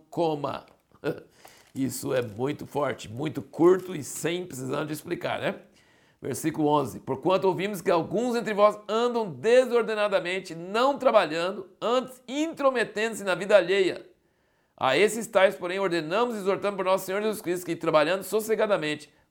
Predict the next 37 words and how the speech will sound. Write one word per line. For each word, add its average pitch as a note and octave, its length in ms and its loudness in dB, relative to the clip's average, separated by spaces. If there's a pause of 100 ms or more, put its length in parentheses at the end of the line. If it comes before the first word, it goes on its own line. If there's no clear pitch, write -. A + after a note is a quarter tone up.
(100)
coma G3 320 2
o - 40 -2
seu D#3+ 180 0
próprio E3 440 0
pão." C#3 420 -2 (340)
Paulo D#3 360 4
falou: C#3+ 440 -4
"Eu F#3 520 2
e C3 140 -8
minha C#3 160 -4
equipe C3 340 -6
poderíamos C3+ 680 -2
ter, C#3+ 360 -6 (600)
eh, B2 200 -4
sido C#3+ 300 -6
sustentado C3+ 540 -4
por C#3+ 100 -12
vocês C3 340 -6
e C3 60 -8
não D3+ 300 -6
trabalhado, D#3 480 -2
porque A2+ 100 -14
nós A#2 140 -8
estávamos B2+ 280 -6
ensinando C#3 360 -8
a D3+ 40 -4
palavra. F3 560 0 (800)
Eh, A2+ 300 -2
nós C#3 340 -4
tínhamos E3+ 280 -4
direito F#3+ 720 4
de B2 140 -10
ser D3 200 -6
sustentados, C#3 840 -6
mas C3 160 -6
nós B2+ 240 -6
não D#3+ 460 -4